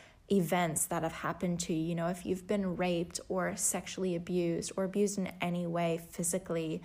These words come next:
a woman can hold that, and even a man as well can hold that information that is stored in your body, that is stored in every single cell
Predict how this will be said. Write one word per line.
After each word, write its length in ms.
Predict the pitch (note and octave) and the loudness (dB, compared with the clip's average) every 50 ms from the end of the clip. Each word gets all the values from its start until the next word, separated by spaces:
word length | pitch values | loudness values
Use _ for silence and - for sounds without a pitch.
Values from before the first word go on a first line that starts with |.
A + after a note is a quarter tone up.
| - - - - - - - - - | -10 -14 -16 -16 -16 -16 -14 -2 0
a 100 | F#3+ F#3 | 2 2
woman 340 | F3+ G3 G3 G#3 B3 B3+ | 4 4 4 4 2 2
can 220 | B3 - A3+ F#3+ F#3 | 2 2 0 0 0
hold 540 | F#3 - - - F3+ F3 F#3+ G3 G3 F3+ F#3 | -2 -4 -2 2 4 6 6 6 6 4 4
that, 300 | E3+ E3 F3 - - - - | 2 4 4 2 0 0 0
and 140 | G#3+ G#3+ - | 0 2 2
even 260 | A3+ A#3+ D4 C#4+ C#4 | 0 0 2 4 4
a 40 | A3 | 4
man 340 | G3 F#3+ G3 G3+ F#3+ F#3 | 4 4 4 2 2 0
as 180 | F#3 F#3+ F#3+ - | 0 -2 0 0
well 160 | G#3 G3+ G#3 | 2 2 2
can 180 | G#3 - G#3+ G3+ | 2 0 -2 -2
hold 580 | G#3 - - G3 G3+ G3+ G3+ G3+ G3 A3 A3 | -2 -2 2 6 8 8 8 6 4 0 -2
that 400 | G#3 G3+ F#3+ F#3+ F#3 F3+ - - - | 2 4 4 6 6 4 2 0 -2
information 600 | G3 F#3+ F#3 - F#3+ F3+ F3 F3 F#3 F#3 - F3+ F3+ | -4 -4 -4 -2 0 0 0 0 0 -2 -2 -2 0
that 180 | - - - | 0 0 2
is 120 | - G#3 G3+ | 2 4 4
stored 760 | - - - - - - - - G#3 F3 F#3+ F#3+ F#3 F3+ - | 6 6 6 6 4 2 0 0 2 4 4 4 4 2 2
in 140 | - F#3 F3+ | 2 0 0
your 100 | F#3 F3+ | 0 0
body, 320 | - F3+ F3+ F3+ F3+ F3+ | 2 2 2 2 0 0
that 240 | F3+ F#3 F#3 - - | 0 0 0 0 2
is 140 | A#3 A#3+ A3+ | 2 2 4
stored 500 | - - - - G3+ F#3+ F#3 F3+ F#3+ F3+ | 4 2 2 2 2 4 4 4 4 2
in 200 | F3+ F#3 F#3 - - - | 2 0 0 -2 -2 -2
every 400 | - F3+ F#3 F#3 F#3 G#3 G#3 G#3 | 0 0 0 0 0 2 2 2
single 560 | G#3 - - - F#3 F3+ F3 F3+ F3 F3 F3 | 2 0 0 0 0 0 -2 -2 -2 -2 0
cell 640 | F#3+ - - - - E3+ E3+ E3 D#3 D#3+ E3 G3 | 0 2 2 2 4 4 4 4 4 2 0 -2